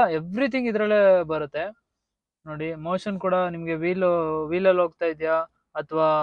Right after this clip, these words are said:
ಬ್ಯಾಟರಿಯಲ್ಲಿ ಹೋಗ್ತಾ ಇದ್ಯಾ ಎಲ್ಲ ಬರುತ್ತೆ. ಇವಾಗ ಬ್ಯಾಟರಿಯಲ್ಲೇ ಇದೆ ವೆಹಿಕಲ್.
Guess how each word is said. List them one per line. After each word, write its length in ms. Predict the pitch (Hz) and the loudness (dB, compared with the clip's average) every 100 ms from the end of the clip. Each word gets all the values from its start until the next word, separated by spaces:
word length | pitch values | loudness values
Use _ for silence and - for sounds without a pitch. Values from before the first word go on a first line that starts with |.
| 151 | -2
ಬ್ಯಾಟರಿಯಲ್ಲಿ 480 | 143 160 180 185 175 | -2 -2 -2 -2 -2
ಹೋಗ್ತಾ 220 | 160 156 | -4 -6
ಇದ್ಯಾ 260 | 151 156 151 | -6 -4 -4
ಎಲ್ಲ 240 | 143 156 170 | -2 0 0
ಬರುತ್ತೆ. 380 | 156 143 139 156 | 0 -6 -8 -8
ಇವಾಗ 180 | 165 190 | -2 -2
ಬ್ಯಾಟರಿಯಲ್ಲೇ 560 | 147 156 165 185 180 | 0 -2 -2 -2 0
ಇದೆ 160 | 156 135 | -2 -6
ವೆಹಿಕಲ್. 400 | 131 139 139 | -10 -8 -8